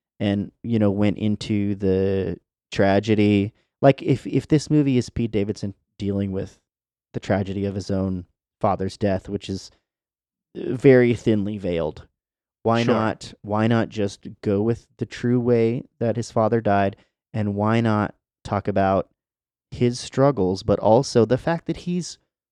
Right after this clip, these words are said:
Speaker 1: the youngest S N L cast member ever, twenty. He's on one of the biggest shows, a star-making show,
Speaker 2: Mm-hmm.
Speaker 1: at the age of twenty. He's a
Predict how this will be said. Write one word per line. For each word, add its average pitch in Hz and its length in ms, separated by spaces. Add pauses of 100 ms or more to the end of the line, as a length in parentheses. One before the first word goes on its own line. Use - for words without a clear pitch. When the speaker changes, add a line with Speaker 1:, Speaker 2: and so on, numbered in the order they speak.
(180)
Speaker 1:
the 170 240
youngest 156 760
S 135 200
N 143 80
L 131 100
cast 127 380
member 123 360 (160)
ever, 120 460 (120)
twenty. 151 1040 (1040)
He's 175 280
on 165 460 (480)
one 139 220
of 135 160
the 139 140 (200)
biggest 143 420
shows, 123 520 (220)
a - 120
star-making 151 920
show, 92 520
Speaker 2:
Mm-hmm. 113 360 (140)
Speaker 1:
at 139 240
the 135 200
age 139 480 (100)
of 110 220 (100)
twenty. 143 680
He's 123 200
a 135 80